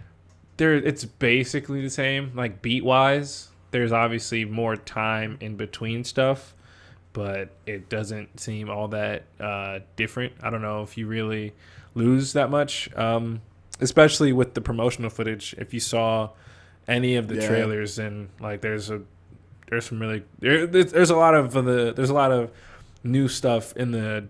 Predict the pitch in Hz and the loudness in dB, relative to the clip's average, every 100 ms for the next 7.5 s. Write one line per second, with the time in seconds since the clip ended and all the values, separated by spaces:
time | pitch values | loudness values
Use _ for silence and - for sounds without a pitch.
0 | - - 139 127 107 - 104 104 110 107 | -12 -6 0 0 0 -4 -6 -6 -8 -6
1 | 104 104 110 101 101 98 - _ - _ | -6 -6 -6 -6 -6 -8 -12 _ -20 _
2 | - - - - - - 110 104 101 101 | -20 -20 -20 -20 -20 -10 -4 -2 -2 -6
3 | 92 - _ _ - - - _ _ 107 | -10 -16 _ _ -20 -20 -20 _ _ -6
4 | 101 101 117 - 180 165 143 117 127 120 | -4 -4 -6 -4 -4 -2 0 0 0 0
5 | 113 117 110 113 101 98 - - - 104 | 0 -2 -2 -4 -4 -6 -10 -14 -10 -8
6 | 101 110 101 95 - 123 123 123 117 113 | -8 -8 -8 -10 -4 2 4 4 2 0
7 | 113 113 110 110 104 | -2 0 0 0 -6